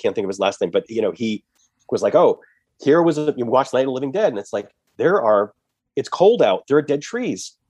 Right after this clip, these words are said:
Like, this isn't Hollywood. It's not, it's, it's kind of amateur. It's got this feel like it was shot someplace that I recognize. That cemetery is,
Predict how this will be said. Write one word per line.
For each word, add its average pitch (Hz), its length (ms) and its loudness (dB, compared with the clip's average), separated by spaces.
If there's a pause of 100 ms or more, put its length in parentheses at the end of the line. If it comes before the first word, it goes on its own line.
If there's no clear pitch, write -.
Like, 139 240 0 (100)
this 143 200 0
isn't 170 260 -2
Hollywood. 151 680 2
It's 123 220 -8
not, 139 320 -2 (160)
it's, 120 420 -8
it's 107 220 -4
kind 107 280 -4
of 131 140 -4
amateur. 175 500 2
It's 98 140 -4
got 104 340 -2
this - 160 -8
feel 160 340 0
like 117 180 2
it 113 80 -4
was 113 80 -4
shot - 260 -2
someplace 139 440 -2
that 180 160 2
I 214 120 4
recognize. 117 480 -2
That - 160 2
cemetery 143 560 0
is, 143 240 -4